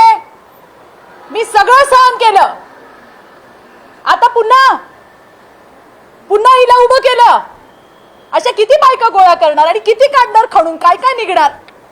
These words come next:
माझी बदनामी करून झाली, माझी नावं शंभर लोकांबरोबर लावून झाली,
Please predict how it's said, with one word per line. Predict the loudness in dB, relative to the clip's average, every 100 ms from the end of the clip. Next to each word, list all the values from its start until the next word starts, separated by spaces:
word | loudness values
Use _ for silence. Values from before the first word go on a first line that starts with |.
| -8
माझी | -2 0 2
बदनामी | 0 0 -2 -2
करून | -4 -4 0
झाली, | -2 -2 -6 -10 -20 -20 -20 _ _ _ _ -20 -6
माझी | -2 0 0
नावं | 0 0 0 0
शंभर | 0 0 0
लोकांबरोबर | 0 0 -2 0 0 0
लावून | 0 -2 0
झाली, | 0 0 -2